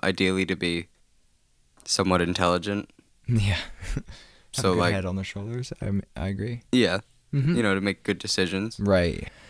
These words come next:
Speaker 2: You know, I, I think that one of the key things that you kinda, you kinda learn this over time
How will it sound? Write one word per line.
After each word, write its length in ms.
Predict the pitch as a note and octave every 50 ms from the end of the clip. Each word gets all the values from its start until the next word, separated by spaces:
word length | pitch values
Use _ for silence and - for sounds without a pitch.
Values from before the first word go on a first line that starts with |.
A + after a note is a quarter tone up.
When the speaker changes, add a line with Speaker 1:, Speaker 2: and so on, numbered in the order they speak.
| - - -
Speaker 2:
You 120 | - C3+ C3
know, 80 | B2
I, 140 | A2 A#2 B2+ - -
I 60 | B2+
think 160 | B2+ D3 C3+
that 80 | - G#2+
one 140 | G#2 A2 G#2+
of 60 | G2
the 100 | G2+ F#2+
key 280 | - - - A2+ A2 G2+
things 540 | - - G#2 G2+ G#2 G#2+ A2+ A#2 - - - _ _ _ _ _ -
that 420 | G#2 A2+ G#2 F#2+ F#2 F2+ - - _ - - - - _ -
you 100 | F#2+ A2+
kinda, 320 | - - D#3+ D#3+ D3+ B2 - - _ _ _ _ _ -
you 80 | - -
kinda 160 | F#3+ F3+ D3
learn 240 | B2 A#2+ B2 B2 A#2+
this 180 | A#2 A2+ - -
over 200 | A#2 G#2+ G2+ G2
time 500 | - - B2+ B2+ B2 A#2+ A2+ G#2 F#2+